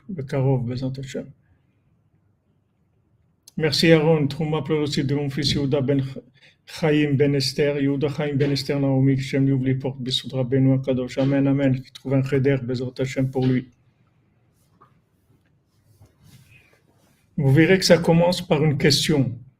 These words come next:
C'est-à-dire, on voit, on voit quelque chose. Voilà, je vous disais que j'étais arrivé à l'aéroport et l'avion a deux heures de retard. Maintenant, déjà, c'est des vols qui sont,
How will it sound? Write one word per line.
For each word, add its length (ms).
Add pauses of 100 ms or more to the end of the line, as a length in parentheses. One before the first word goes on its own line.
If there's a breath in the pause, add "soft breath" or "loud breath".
(120)
C'est-à-dire, 260
on 100
voit, 560 (380)
on 140
voit 160
quelque 320
chose. 340 (200)
Voilà, 280
je 80
vous 100
disais 300
que 60
j'étais 180
arrivé 280
à 40
l'aéroport 680 (340 soft breath)
et 400
l'avion 380
a 60
deux 260
heures 160
de 80
retard. 480 (600)
Maintenant, 680 (2750)
déjà, 320
c'est 160
des 100
vols 320
qui 120
sont, 720